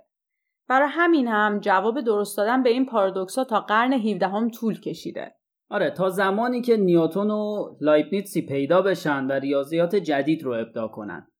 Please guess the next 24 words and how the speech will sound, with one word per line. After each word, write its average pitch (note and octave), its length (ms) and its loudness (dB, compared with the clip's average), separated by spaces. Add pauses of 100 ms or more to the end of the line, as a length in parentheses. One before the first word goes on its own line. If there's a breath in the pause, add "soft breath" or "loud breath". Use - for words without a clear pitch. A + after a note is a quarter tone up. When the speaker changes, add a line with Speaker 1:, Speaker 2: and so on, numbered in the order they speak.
(300)
Speaker 2:
نظریهٔ D#3+ 480 2
مجموعه C#3+ 560 0
ها E3+ 140 0
مطرح F3+ 500 2
بشه D#3+ 280 -2
و D#3 160 2
حساب D3+ 380 -2
دیفرانسیل C3+ 640 -6
سر C3 240 -6
و B2+ 40 -6
شکل F3+ 360 -4
بگیره E3 340 0
تا C#3 140 -4
یه E3+ 120 0
جواب F3 480 2
قانع C#3+ 380 0
کننده C#3+ 480 -2
برای D#3+ 320 2
رفع D#3+ 520 0
تناقض C#3 580 -4
این D#3+ 180 2
استدلال C3+ 600 -4
پیدا B2 340 -8
بشه. - 260 -20